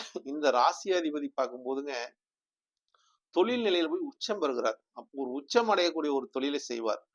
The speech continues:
உச்சம் அடை-, அதாங்க அதிகாரம் பண்ணக்கூடிய தன்மை. இவங்க எல்லாத்துக்கும் ஒரு மேல இருக்கணும், மேல வரணும் அப்படிங்கிற ஒரு உயர்நிலைக்கு போகணும்.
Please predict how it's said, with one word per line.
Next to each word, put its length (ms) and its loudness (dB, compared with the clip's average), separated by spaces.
உச்சம் 280 2
அடை-, 120 4
அதாங்க 260 2
அதிகாரம் 400 2
பண்ணக்கூடிய 360 -8
தன்மை. 340 -6
இவங்க 240 -4
எல்லாத்துக்கும் 500 2
ஒரு 120 -2
மேல 320 2
இருக்கணும், 560 -2
மேல 340 2
வரணும் 420 -2
அப்படிங்கிற 420 4
ஒரு 180 -2
உயர்நிலைக்கு 600 2
போகணும். 460 0